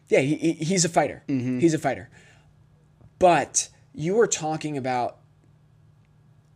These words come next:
Speaker 1: boxing is just as finesse as wrestling is,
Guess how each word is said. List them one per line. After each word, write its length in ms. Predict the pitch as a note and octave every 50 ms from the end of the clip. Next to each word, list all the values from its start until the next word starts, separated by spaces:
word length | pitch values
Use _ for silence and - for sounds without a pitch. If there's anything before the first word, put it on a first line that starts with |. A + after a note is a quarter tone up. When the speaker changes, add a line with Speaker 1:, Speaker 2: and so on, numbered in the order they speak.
| _ _ _ _ _ _ _ -
Speaker 1:
boxing 520 | D#3+ C3 D#3 C#3 D3 F#3 - - C4 C4+
is 160 | B3 F#3 C3+
just 360 | C3 - - D3+ D3 - - D#3+
as 120 | C#3+ -
finesse 560 | - - C3+ C3+ C3 A#2 A#2 - - - - - _ _ _ _
as 540 | - C#3 C#3 C3+ B2+ B2+ B2+ A#2+ - - - _ _ _ _ _ _ _ _ _ _ _ _ _ _ _ _ _ _ _ _ -
wrestling 460 | C#3+ D3 D#3 D#3 - E3 D#3+ D3+ D3+
is, 340 | D3 C#3 C#3 C#3 B2+ C3+